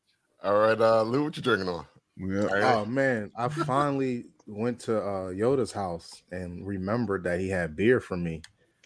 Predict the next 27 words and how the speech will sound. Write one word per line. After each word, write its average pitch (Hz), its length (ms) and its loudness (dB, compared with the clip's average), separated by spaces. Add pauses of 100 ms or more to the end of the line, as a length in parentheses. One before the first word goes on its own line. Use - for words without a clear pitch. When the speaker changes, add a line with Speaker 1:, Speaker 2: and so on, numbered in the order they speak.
(280)
Speaker 3:
Um, 87 520 -2 (200)
this - 280 0
came 101 280 0
from 92 200 -4
Miami 92 540 2 (380)
<laughs> 107 300 4
by 98 240 10
way 98 240 8
of, 92 160 0
uh, 87 320 0 (240)
North 104 260 0
Carolina. 95 600 2 (520)
Uh, 90 140 0
this 104 180 0
is 92 160 -8
Dissolver's, 101 1000 0
uh, 85 440 -2
fruit - 400 -2
cake - 440 -2
sour 104 540 0
a-, 104 100 2 (120)
fruited 131 360 2
cheesecake, 147 460 -4
excuse 101 360 -6
me, - 160 -14 (320)
sour 95 480 -2
ale, 87 360 -4